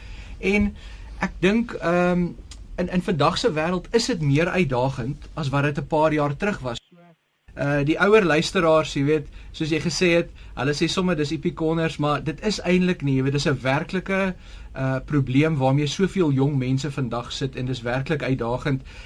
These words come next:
Ek wil net vinnig sê, eh, waar hierdie konsep vandaan kom, is verskriklik interessant.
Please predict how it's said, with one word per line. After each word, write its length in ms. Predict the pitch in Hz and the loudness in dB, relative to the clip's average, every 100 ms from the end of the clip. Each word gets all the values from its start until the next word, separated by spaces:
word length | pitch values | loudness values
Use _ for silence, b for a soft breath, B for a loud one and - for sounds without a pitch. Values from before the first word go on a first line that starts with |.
| b 165 | b -4
Ek 60 | |
wil 100 | 208 | -2
net 100 | 226 | 0
vinnig 280 | - 208 202 | 2 2 0
sê, 360 | - 208 185 180 b b b | 0 4 4 2 b b b
eh, 300 | - 139 135 | -4 0 2
waar 240 | 131 135 156 | 4 4 4
hierdie 240 | 151 151 | 2 0
konsep 400 | - 208 202 202 | 0 0 0 -2
vandaan 360 | - 143 123 131 | 0 0 0 0
kom, 180 | 139 131 | 0 0
is 120 | 139 | -2
verskriklik 500 | 156 - 160 185 156 | -6 -6 -4 -4 -4
interessant. 640 | 156 143 139 - 170 151 | -4 -4 -2 0 -2 -2